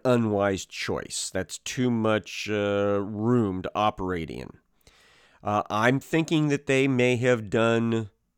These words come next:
or wanted to do exactly the same thing again. Wait until Paul was being brought from the Antonia Tower across the northern courtyard of the Gentiles,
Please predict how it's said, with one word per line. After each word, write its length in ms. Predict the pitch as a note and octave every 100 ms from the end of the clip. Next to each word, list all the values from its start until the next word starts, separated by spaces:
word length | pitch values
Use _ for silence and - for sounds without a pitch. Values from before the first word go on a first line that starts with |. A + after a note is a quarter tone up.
| _ -
or 160 | G#2+
wanted 400 | G#2+ A2 A#2+ B2+
to 60 | A2+
do 180 | G2+ G#2
exactly 680 | G2+ F2+ E2+ A2 G#2+ - G#2+
the 120 | G2
same 280 | - G2 F#2
thing 180 | F#2+ F#2
again. 300 | D#2 D#2 -
Wait 500 | - F#2+ A2 B2+ C#3+
until 300 | E3 C#3+ C3
Paul 440 | B2 - G#2 G#2+ G2+
was 180 | G#2 F2
being 320 | G#2+ G#2+ G2
brought 380 | G2 G#2+ A#2+ - _ _ _ _
from 420 | - A2 G#2+ G2+ - _ _ _
the 320 | G2 G2+ G2+
Antonia 440 | G#2 F#2+ A#2 C3 D#3+
Tower 560 | C3 G#2+ G#2+ G#2 G#2 - _
across 640 | F#2+ - - A2 A#2+ -
the 140 | -
northern 680 | C3 A#2+ A#2+ B2 B2 A#2+ A#2+ - _ _ -
courtyard 640 | - C3 - A#2 A2+ A2+
of 240 | A2 G#2+ F2+
the 100 | A2+
Gentiles, 1200 | G2 G#2+ A#2 A2 - F#2 D#2 D2 F2 C3+ -